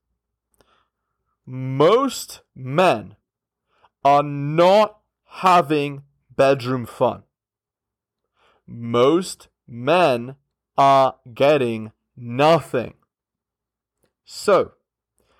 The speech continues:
what that means, if you look at, like, you know, statistics, statistics for dating apps, four point five percent of men are swiped on. Everybody else gets nothing. So most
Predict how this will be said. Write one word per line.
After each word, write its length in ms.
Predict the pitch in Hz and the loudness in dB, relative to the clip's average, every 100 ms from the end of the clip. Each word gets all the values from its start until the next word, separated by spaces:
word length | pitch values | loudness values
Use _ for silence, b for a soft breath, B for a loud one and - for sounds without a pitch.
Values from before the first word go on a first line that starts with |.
| _ _ _ 131 | _ _ _ -12
what 360 | 123 151 160 | -2 0 2
that 260 | 147 147 143 | 2 2 0
means, 560 | 143 226 233 135 120 | -4 -4 -2 -4 -6
if 140 | - 202 | -6 -4
you 80 | 226 | -2
look 180 | 285 240 | 0 -2
at, 180 | 185 | -2
like, 320 | 160 147 - - | -2 -2 -4 -8
you 220 | 139 156 | -2 0
know, 100 | 143 | 2
statistics, 580 | 127 147 170 151 131 123 _ | -2 -2 -4 -4 -6 -16 _
statistics 540 | - 147 139 165 143 - | -10 -8 -4 -4 -4 -8
for 80 | 123 | -2
dating 300 | 135 135 110 | 0 0 -6
apps, 300 | - - - _ _ _ b b b b | -12 -18 -20 _ _ _ b b b b
four 500 | - - - 208 269 | -20 -8 0 0 0
point 480 | - - 214 214 - | -4 0 2 0 -4
five 460 | - 175 170 180 - | -2 2 2 0 -4
percent 400 | 147 160 160 139 | -6 -4 -2 -6
of 100 | 117 | -6
men 260 | 139 156 | -4 -2
are 60 | 127 | -2
swiped 340 | - 131 117 | -2 -2 -2
on. 180 | 104 - _ _ 147 | -12 -12 _ _ 0
Everybody 480 | 165 190 175 160 | 2 2 2 2
else 180 | 156 151 | 2 0
gets 180 | 139 - | -4 -4
nothing. 280 | 131 110 - _ _ _ _ _ _ _ _ _ b b b b | -6 -6 -14 _ _ _ _ _ _ _ _ _ b b b b
So 380 | - 190 180 139 b | -4 0 0 -2 b
most 960 | 135 135 143 151 185 285 294 - - | -12 -8 -4 2 2 2 0 -4 -14